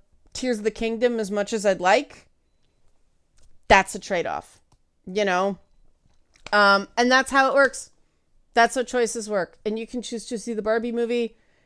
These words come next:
It's not for everybody. I can see why some people wouldn't like it. Some people just probably don't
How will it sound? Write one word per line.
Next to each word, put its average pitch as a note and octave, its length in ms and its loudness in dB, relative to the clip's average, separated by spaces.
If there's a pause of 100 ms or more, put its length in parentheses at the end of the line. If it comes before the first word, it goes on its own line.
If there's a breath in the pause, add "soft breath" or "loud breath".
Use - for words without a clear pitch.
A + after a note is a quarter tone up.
(140)
It's D4+ 180 -2
not A4 160 4
for D#4 120 6
everybody. A#3 580 4 (160)
I A#3+ 80 4
can A#3+ 160 -4
see C4+ 180 -6
why B3+ 100 0
some A#3 220 -2
people A3+ 260 -6
wouldn't G#3 220 0
like G3 220 -4
it. - 140 -2
Some D4+ 200 2
people D#4 440 -2
just - 420 -2
probably A3+ 460 2
don't G3+ 340 2